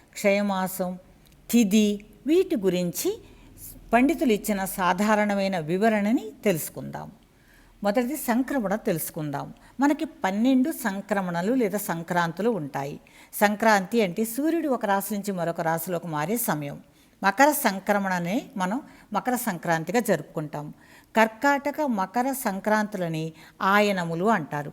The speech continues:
అప్పుడే మనకి ఉత్తరాయణ, దక్షిణాయనాలు అనేవి సంభవిస్తాయి. ఈ రెండు పుణ్య సంక్రమణలే. మకర సంక్రమణము లేదా మకర సంక్రాంతి నుంచి ఆరు సంక్రాంతులు ఉత్తరాయణము, తరువాత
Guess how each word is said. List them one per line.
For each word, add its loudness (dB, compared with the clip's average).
అప్పుడే 0
మనకి -6
ఉత్తరాయణ, 0
దక్షిణాయనాలు -4
అనేవి -2
సంభవిస్తాయి. -4
ఈ 6
రెండు 4
పుణ్య 4
సంక్రమణలే. 0
మకర 2
సంక్రమణము 0
లేదా 2
మకర -2
సంక్రాంతి 0
నుంచి -6
ఆరు 4
సంక్రాంతులు -2
ఉత్తరాయణము, 0
తరువాత 4